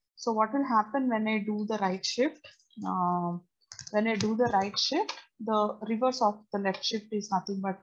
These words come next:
the right shift. So let me also change here. So the operator is this two greater than symbols. So this is right shift.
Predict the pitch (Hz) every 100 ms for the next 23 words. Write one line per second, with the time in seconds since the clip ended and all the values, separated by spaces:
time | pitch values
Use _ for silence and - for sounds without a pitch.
0 | - 185 175 175 - 370 480 _ _ _
1 | _ _ _ - 202 190 190 208 196 190
2 | - 202 - 196 196 190 196 208 320 -
3 | - - 220 214 208 202 202 202 196 240
4 | 247 240 262 233 214 208 - 180 180 -
5 | - _ - 233 190 196 190 202 202 196
6 | 190 180 196 330 - - _ _ _ _
7 | _ - - 196 196 196 196 185 180 190
8 | - - 311